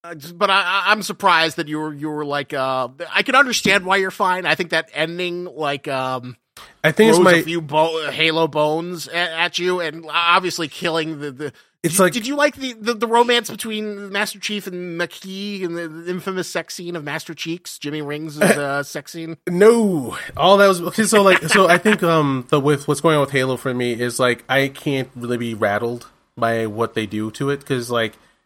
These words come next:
Speaker 2: my definitive experience is the game with my friends, and that's it. And I, I plan, I don't, I, I'll be honest, I, I barely followed the, uh, actual story. Uh, while,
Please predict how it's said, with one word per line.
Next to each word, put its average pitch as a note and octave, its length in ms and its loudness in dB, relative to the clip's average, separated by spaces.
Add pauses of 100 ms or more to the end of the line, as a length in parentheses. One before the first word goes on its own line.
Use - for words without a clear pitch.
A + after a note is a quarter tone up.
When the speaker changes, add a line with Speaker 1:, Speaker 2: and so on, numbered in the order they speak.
(140)
Speaker 2:
my C3 360 2
definitive C3 520 -2
experience A#2+ 680 -4 (120)
is A#2 300 -6
the A#2+ 60 -4
game A#2 600 -4
with A#2 180 -4
my G#2 80 -6
friends, C#3 560 -2
and G#2+ 160 -8
that's G#2+ 240 -6
it. C3 180 -2 (360)
And D#3+ 180 4
I, D3 240 4 (560)
I D3+ 540 2 (100)
plan, C3 320 -4 (160)
I C#3 80 -4
don't, F#3 320 2
I, D3 360 0
I'll C3 180 2
be C#3 80 0
honest, E3+ 260 2
I, C3+ 140 -2 (180)
I C#3 80 2
barely C#3 360 -2
followed C3+ 560 0
the, B2 260 -2
uh, A#2 340 0
actual A#2 400 -6
story. A#2 500 -4 (380)
Uh, A#2+ 140 0
while, C3+ 280 0